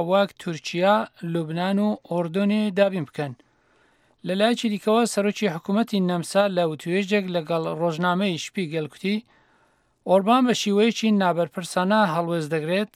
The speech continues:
کاتێک دەڵێت هەموو پەناخوازان لە بەرباری ئابووری هاتوونە. ئەو کوتی نەمسا، ئالمان، سوێد وەک وڵاتانێک کە پەنابەرێکی زۆر ڕێی تێکردوونە،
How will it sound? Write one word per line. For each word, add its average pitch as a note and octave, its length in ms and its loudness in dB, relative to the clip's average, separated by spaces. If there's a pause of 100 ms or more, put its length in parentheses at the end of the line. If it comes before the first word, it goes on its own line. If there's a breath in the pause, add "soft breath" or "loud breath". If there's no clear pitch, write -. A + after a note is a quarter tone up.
(140)
کاتێک E3+ 420 -4
دەڵێت E3 280 -2 (560)
هەموو G#3 360 2
پەناخوازان F3+ 680 2
لە F#3 120 0
بەرباری F3 560 0
ئابووری F3 440 0
هاتوونە. D3 400 -2 (760)
ئەو F3+ 160 2
کوتی G#3 300 0
نەمسا، F#3 380 2 (200)
ئالمان، F3 500 2 (180)
سوێد F#3+ 360 -2 (520)
وەک E3+ 200 -2
وڵاتانێک G3+ 680 2
کە F3 100 0 (120)
پەنابەرێکی E3+ 720 -4
زۆر F#3+ 220 0
ڕێی G#3 200 0
تێکردوونە، E3+ 600 -2